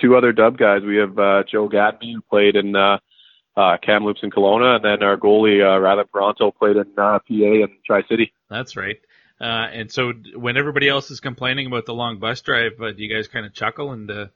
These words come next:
Speaker 2: e-, educate them a little bit on what the W H L was like?
Speaker 1: Yeah, def-, definitely one of the best parts about coming out here is, uh, our longest trip being about four hours.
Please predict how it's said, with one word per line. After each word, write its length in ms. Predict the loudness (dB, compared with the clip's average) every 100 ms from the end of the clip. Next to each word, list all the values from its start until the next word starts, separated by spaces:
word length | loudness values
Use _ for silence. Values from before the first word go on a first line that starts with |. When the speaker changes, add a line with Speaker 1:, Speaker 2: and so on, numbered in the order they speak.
| _ -16
Speaker 2:
e-, 40 |
educate 520 | -10 -10 -10 -6 -6
them 140 | -6 -8
a 40 |
little 200 | -6 -6
bit 160 | -4 -6
on 160 | -6
what 120 | -12 -14
the 80 |
W 300 | -14 -14 -12
H 160 | -14 -12
L 140 | -10
was 160 | -10 -12
like? 160 | -16 -16 _ _
Speaker 1:
Yeah, 400 | 0 4 4 2 -2 _ -2
def-, 140 | -2 -4 -2
definitely 360 | 0 0 -2 0
one 100 | 0
of 60 |
the 120 | 0
best 160 | -2 0
parts 200 | -2 -2
about 160 | -6 -4
coming 220 | -2 0
out 180 | -2 0
here 200 | 0 -2
is, 160 | -2
uh, 180 | -2 -2 -4 -20 _
our 100 | 0
longest 320 | 2 2 0 0
trip 220 | 0 0
being 220 | -2 0
about 220 | 0 0 0
four 240 | 2 4
hours. 400 | 4 4 2 -2